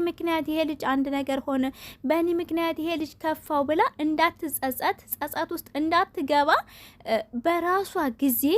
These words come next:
ቅዱስን ከህይወቷ እንድታስወጣው ነው እያደረገ ያለው እንጂ ብሩኬ ሀይሚን ማምጣት ይችላል፣ መያዝ ይችላል። ገባችሁ አይደለም? ዛሬ ራሱ አይታችሁ ከሆነ ቅዱስ መጥቶ «እንዴት ታገኘዋለሽ? የመጨረሻ ነው» ምናምን ብለሽ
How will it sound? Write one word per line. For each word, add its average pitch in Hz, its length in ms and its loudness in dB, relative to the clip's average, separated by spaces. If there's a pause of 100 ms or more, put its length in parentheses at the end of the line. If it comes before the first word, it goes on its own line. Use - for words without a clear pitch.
(260)
ቅዱስን 262 500 -4
ከህይወቷ 269 400 0 (180)
እንድታስወጣው 262 960 0
ነው 240 140 -4
እያደረገ 247 600 -2
ያለው 262 280 2
እንጂ 285 160 2 (420)
ብሩኬ 330 280 -2 (100)
ሀይሚን 302 400 0
ማምጣት 254 480 -2 (180)
ይችላል፣ 247 500 -2 (140)
መያዝ 302 420 2 (120)
ይችላል። 240 520 -4
ገባችሁ 311 520 -2
አይደለም? 311 360 2 (720)
ዛሬ 359 400 6
ራሱ 427 240 2
አይታችሁ 392 440 0
ከሆነ 349 300 -4 (120)
ቅዱስ 320 320 -10
መጥቶ 208 280 -4 (440)
«እንዴት 320 320 -2
ታገኘዋለሽ? 285 840 0
የመጨረሻ 294 560 -2 (100)
ነው» 294 100 0
ምናምን 277 300 2
ብለሽ 277 280 0